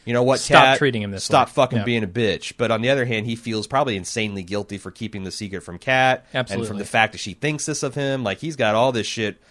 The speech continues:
Speaker 1: He's got his own psychoses going on. So I,
Speaker 2: Yeah.
Speaker 1: I feel like it's, you know, it, it's, it's, it's a sad situation all around.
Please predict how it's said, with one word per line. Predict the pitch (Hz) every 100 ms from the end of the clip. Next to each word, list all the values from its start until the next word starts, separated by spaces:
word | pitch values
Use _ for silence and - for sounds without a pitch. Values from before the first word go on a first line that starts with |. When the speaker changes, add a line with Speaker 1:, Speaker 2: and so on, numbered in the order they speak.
| _ _
Speaker 1:
He's | 127 175
got | 175
his | 131
own | 143 175 156
psychoses | 110 95 - 98 87 90 82
going | 90 85 82
on. | 80 76 78
So | 95 87 87 85 - -
I, | 117 139
Speaker 2:
Yeah. | 139 127 _ _ -
Speaker 1:
I | 147 208
feel | 180 143
like | 123 117
it's, | 113 107 - - - - _ _ _ _ _ _ _ _ _ _ _ _
you | 123 117
know, | 107 104 104 101 - _ _ _ _ _ _ _ _ _ _
it, | 104 117
it's, | 123 120 -
it's, | 123 123 - 127
it's | 127
a | 123
sad | - 143 143
situation | 127 131 120 117
all | 95 104 90
around. | 87 71 65 -